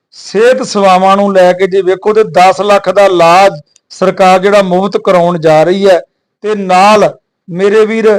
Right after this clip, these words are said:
ਮੁਹੱਲਾ ਕਲੀਨਿਕਾਂ ਦੀ ਗੱਲ ਕਰ ਲਓ ਔਰ ਜਿੰਨੇ ਵਧੀਆ ਕੰਮ, ਤੁਸੀਂ ਬਿਜਲੀ ਦੀ ਗੱਲ ਕਰ ਲਓ, ਕਿਸਾਨਾਂ ਦੇ ਪਾਣੀ ਦੀ ਗੱਲ ਕਰ ਲਓ, ਤੁਸੀਂ ਇੱਕ ਇੱਕ ਵੋਟ ਪਾਉਣ ਲੱਗਿਆ ਇੱਕ ਇੱਕ ਚੀਜ਼ ਨੂੰ ਵਿਚਾਰ ਲਿਓ। ਤੁਹਾਡਾ ਆਪਣੇ ਆਪ ਹੀ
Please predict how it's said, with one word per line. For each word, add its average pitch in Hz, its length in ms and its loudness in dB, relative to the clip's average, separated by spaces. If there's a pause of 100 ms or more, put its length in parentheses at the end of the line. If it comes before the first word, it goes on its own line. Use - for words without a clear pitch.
(340)
ਮੁਹੱਲਾ 180 360 0
ਕਲੀਨਿਕਾਂ 208 480 0
ਦੀ 214 140 -4
ਗੱਲ 202 240 2
ਕਰ 196 200 2
ਲਓ 202 300 -2 (380)
ਔਰ 220 180 -6
ਜਿੰਨੇ 214 500 -2
ਵਧੀਆ 240 420 0
ਕੰਮ, 196 340 0
ਤੁਸੀਂ 196 300 -6
ਬਿਜਲੀ 208 420 -4
ਦੀ 233 120 -4
ਗੱਲ 202 240 0
ਕਰ 196 200 0
ਲਓ, 208 180 0
ਕਿਸਾਨਾਂ 196 520 -2
ਦੇ 208 100 2 (120)
ਪਾਣੀ 202 340 0
ਦੀ 226 120 -4
ਗੱਲ 202 240 2
ਕਰ 196 200 0
ਲਓ, 208 220 0 (400)
ਤੁਸੀਂ 220 240 -10 (160)
ਇੱਕ 233 240 0
ਇੱਕ 254 200 -2
ਵੋਟ 208 460 2
ਪਾਉਣ 233 340 2
ਲੱਗਿਆ 185 400 0 (140)
ਇੱਕ 214 220 -2
ਇੱਕ 233 200 0
ਚੀਜ਼ 208 340 -4
ਨੂੰ 220 200 0
ਵਿਚਾਰ 170 420 2
ਲਿਓ। 208 260 2 (420)
ਤੁਹਾਡਾ 185 380 -2
ਆਪਣੇ 196 400 0
ਆਪ 220 260 2
ਹੀ 226 160 -4